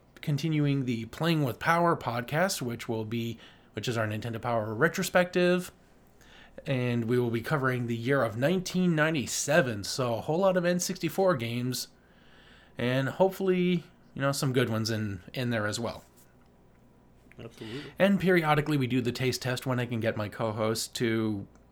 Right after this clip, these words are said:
Speaker 1: wake up out of his smoky haze
Speaker 2: <laughs>
Speaker 1: and, uh, join me. And we will be, uh, and we look forward to having this podcast heard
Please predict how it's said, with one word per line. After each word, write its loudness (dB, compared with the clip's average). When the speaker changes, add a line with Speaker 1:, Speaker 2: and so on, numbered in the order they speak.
Speaker 1:
wake 0
up 0
out 0
of -4
his -4
smoky -2
haze 0
Speaker 2:
<laughs> -16
Speaker 1:
and, 0
uh, 0
join 0
me. 0
And -2
we 2
will 2
be, 2
uh, 6
and -2
we 0
look 0
forward 0
to -2
having 0
this 2
podcast -4
heard 0